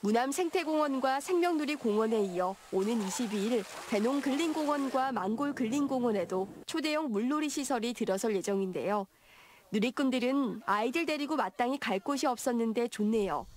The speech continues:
개장하면 가봐야겠다." 등 꿀잼 도시 청주에 박수를 보냈습니다. 지난 오 일 경남의 한 민간동물원에서 청주동물원으로 보금자리를 옮긴 수사자 바람이가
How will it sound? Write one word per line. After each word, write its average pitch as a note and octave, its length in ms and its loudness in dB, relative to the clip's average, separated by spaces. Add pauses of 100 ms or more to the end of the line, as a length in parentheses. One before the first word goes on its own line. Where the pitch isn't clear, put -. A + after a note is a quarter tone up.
(160)
개장하면 A#3 680 0
가봐야겠다." A3+ 760 0
등 A3+ 240 0 (240)
꿀잼 E4+ 340 2
도시 D#4+ 260 -2
청주에 B3+ 540 0
박수를 A3 460 -2
보냈습니다. F#3+ 800 -2 (1600)
지난 B3 300 2
오 C4+ 140 0
일 C#4 240 0
경남의 B3+ 480 0
한 E4 180 0
민간동물원에서 C4+ 1000 0
청주동물원으로 D4+ 1000 0
보금자리를 B3+ 680 0
옮긴 G#3+ 540 0
수사자 E4 500 -2
바람이가 G3 760 0